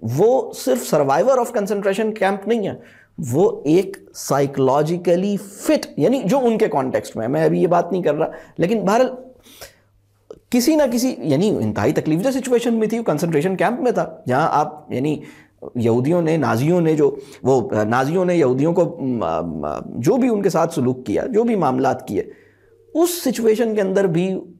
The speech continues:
उसका ये एहसास ज़िंदा रहा कि मेरे जहन में जो चल रहा है ये तो मेरे इख्तियार में है ना, मेरे दिल में जो आ रहा है ये तो मेरे इख्तियार में है ना,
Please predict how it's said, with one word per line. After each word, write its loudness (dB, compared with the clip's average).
उसका -2
ये 0
एहसास 0
ज़िंदा 2
रहा 2
कि 2
मेरे 2
जहन 0
में 2
जो 2
चल 2
रहा 2
है -4
ये 0
तो -6
मेरे 0
इख्तियार -2
में -8
है -8
ना, -10
मेरे 2
दिल -2
में 2
जो 4
आ 2
रहा 0
है -4
ये -4
तो -2
मेरे 0
इख्तियार 0
में -6
है -4
ना, -6